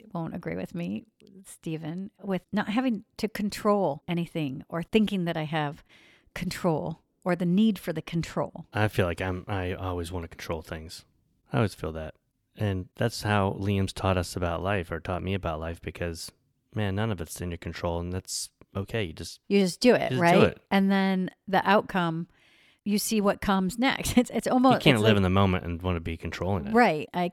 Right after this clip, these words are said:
Speaker 1: I have my intentions, and then I do that action, and we see what's next. And, you know, it's funny because it's like, uh, this is what I'm teaching him. And I think Sophia is so much happier 'cause, uh, in the last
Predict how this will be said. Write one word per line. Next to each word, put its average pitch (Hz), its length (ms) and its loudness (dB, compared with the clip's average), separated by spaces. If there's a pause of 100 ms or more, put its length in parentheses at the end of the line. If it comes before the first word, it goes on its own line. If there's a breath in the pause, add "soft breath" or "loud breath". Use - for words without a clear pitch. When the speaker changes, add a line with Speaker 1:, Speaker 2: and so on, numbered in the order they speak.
Speaker 1:
I 170 40 -2
have 185 180 0
my 180 100 -2
intentions, 185 800 0 (160)
and 180 160 0
then 175 640 2 (340)
I 175 120 2
do 180 180 4
that 175 160 6
action, 185 400 2
and 185 100 2
we 185 80 4
see 214 220 0
what's 196 260 2
next. 247 320 2
And, 214 240 2
you 254 160 4
know, 254 160 8
it's - 180 2
funny 294 300 4
because 196 400 -2
it's - 300 -4
like, 196 300 -2 (540 loud breath)
uh, 202 180 2
this 240 220 2
is 226 100 -2
what 220 120 2
I'm 208 120 2
teaching 214 440 -2
him. 196 500 2 (400 loud breath)
And 196 100 2
I 202 60 4
think 381 260 -4
Sophia - 480 -2
is 185 180 0
so 190 140 0
much 175 160 -2
happier 165 440 -2
'cause, 170 360 -6 (100)
uh, 202 200 -2
in 220 160 0
the 208 100 0
last 190 480 -2